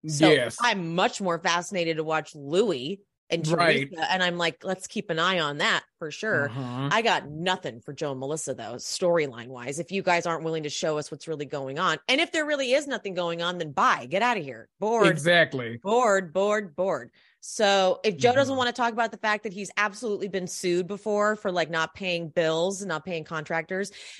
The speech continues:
Speaker 1: if you don't
Speaker 2: Mm-hmm.
Speaker 1: wanna talk about the fact that you used a, a before and after that wasn't your work, uh, on Instagram, then that's something I don't wanna, I don't, I don't wanna, like, you guys aren't willing to talk about your stuff. So
Speaker 2: Right.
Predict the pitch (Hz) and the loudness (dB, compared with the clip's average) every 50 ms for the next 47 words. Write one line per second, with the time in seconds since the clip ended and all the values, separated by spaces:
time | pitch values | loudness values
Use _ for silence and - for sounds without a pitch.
0 | 208 - 208 208 196 151 117 190 214 220 220 220 240 247 233 214 233 208 220 214 | -2 0 2 2 2 0 -2 0 2 4 4 4 2 0 0 0 -2 -2 -2 -4
1 | - 214 185 214 196 196 196 - 208 - - 185 185 180 180 175 175 170 165 147 | -6 -4 0 0 0 0 -2 -6 -6 -6 -4 -6 -2 -2 0 0 0 -2 -4 -6
2 | 165 160 170 185 190 185 190 190 180 180 - - - - 180 175 160 147 - _ | -10 -8 -4 -2 -2 -2 -2 -4 -4 -6 -10 -12 -4 -2 -2 -2 -2 -4 -10 _
3 | _ _ _ - - 180 180 165 147 139 _ _ 196 175 - - 185 180 180 175 | _ _ _ -8 -4 -2 -2 -2 -4 -8 _ _ -4 -4 -2 -2 -2 -2 0 0
4 | 160 151 160 165 - 196 185 170 160 - 151 139 147 160 156 143 135 - - 156 | 0 0 0 -2 -4 -4 -2 0 -2 -2 -2 0 0 0 2 0 -2 -6 -4 -4
5 | 156 156 147 143 131 143 147 151 175 202 202 _ - _ _ _ _ _ - - | -4 -2 -4 -4 -4 -2 0 0 0 -2 -4 _ -20 _ _ _ _ _ -20 -20
6 | _ _ _ _ _ _ _ 180 175 160 151 - 151 160 160 - - 170 160 - | _ _ _ _ _ _ _ 2 2 4 2 2 0 -2 -2 -2 -4 -6 -6 -6
7 | - 196 165 190 190 190 196 190 202 180 165 180 165 160 156 139 160 160 165 - | -8 -4 0 0 2 2 2 0 -2 -2 -2 -2 -2 -2 -2 0 0 0 0 -2
8 | - - 196 175 156 170 160 156 156 151 151 147 147 135 - - 170 165 160 - | -6 -10 -10 -6 -4 -4 -2 0 -2 -2 -2 -2 -4 -6 -4 -2 -4 -4 -4 -8
9 | _ 190 196 196 - - 247 277 320 330 349 339 320 - 269 277 240 233 233 277 | _ -6 -6 -2 2 4 6 6 6 4 4 2 2 2 0 -2 0 -2 -4 0
10 | 254 285 294 311 302 311 277 247 - _ _ _ _ _ - - 214 202 247 254 | 2 2 2 2 0 -2 -4 -4 -10 _ _ _ _ _ -14 -8 -2 0 0 0
11 | 254 226 190 - 240 247 247 247 175 165 113 113 135 - - - 226 202 131 - | 0 -4 -6 -2 -2 -2 -2 0 -2 -2 -2 -2 -8 -12 -8 -2 0 0 0 0
12 | - - _ _ - - - 202 170 165 160 160 156 160 160 - 147 131 135 147 | -6 -14 _ _ -14 -6 0 2 2 4 4 4 4 4 2 2 0 2 0 -2
13 | 160 | -4